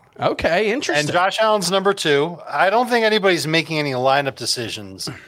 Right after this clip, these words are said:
Speaker 2: involving those two quarterbacks. I think
Speaker 1: Mm-hmm.
Speaker 2: people who have Burrow know what to do with them. But he, he's, he's looked like his old self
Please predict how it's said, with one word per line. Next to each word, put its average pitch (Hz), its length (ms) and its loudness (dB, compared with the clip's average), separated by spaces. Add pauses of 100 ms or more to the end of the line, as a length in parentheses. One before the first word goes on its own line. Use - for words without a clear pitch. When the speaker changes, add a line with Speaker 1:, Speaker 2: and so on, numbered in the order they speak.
(300)
Speaker 2:
involving 139 580 0
those 143 380 2
two 185 160 -4
quarterbacks. 175 680 2
I 139 120 4
think 127 340 0
Speaker 1:
Mm-hmm. - 60 -20
Speaker 2:
people 151 340 -2
who 131 120 0
have 139 280 2
Burrow 156 480 2 (380)
know 139 300 0
what 151 300 0
to 123 80 -8
do 135 200 0
with 151 180 0
them. 113 300 -2 (420)
But 143 340 4
he, - 280 -10
he's, 160 320 -2
he's 170 340 -2
looked 277 320 0
like 156 380 2
his 139 240 0
old 135 260 4
self 104 540 -2